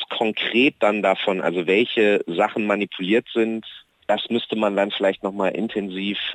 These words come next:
einzeln ausrecherchieren. Mal als Beispiel, Mero ist ja seit längerem unter Verdacht, dass es Klickmanipulationen gibt. Ja,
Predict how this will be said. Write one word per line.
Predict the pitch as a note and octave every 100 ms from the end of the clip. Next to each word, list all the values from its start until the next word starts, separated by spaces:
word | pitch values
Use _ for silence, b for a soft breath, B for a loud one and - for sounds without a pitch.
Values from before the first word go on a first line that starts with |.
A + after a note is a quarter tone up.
| -
einzeln | G2 C3 - G2
ausrecherchieren. | - G2 B2 G#2 - E2+ - E2+
Mal | F2 D2
als | F2
Beispiel, | - G2+ A#2 - G2
Mero | G2 A2 B2+ E2+
ist | F2+ F#2
ja | F2 E2+ E2 b b b b
seit | - F#2 F2
längerem | G#2 C#3+ A#2 A2+
unter | F2 A2 F#2+
Verdacht, | F2+ D#2+ A2 -
dass | - -
es | - -
Klickmanipulationen | - G2+ G#2 F#2+ F2 F#2 F2+ - F2+ D#2+ D#2
gibt. | B2 - - _
Ja, | - C3 F2+ B2 C#3+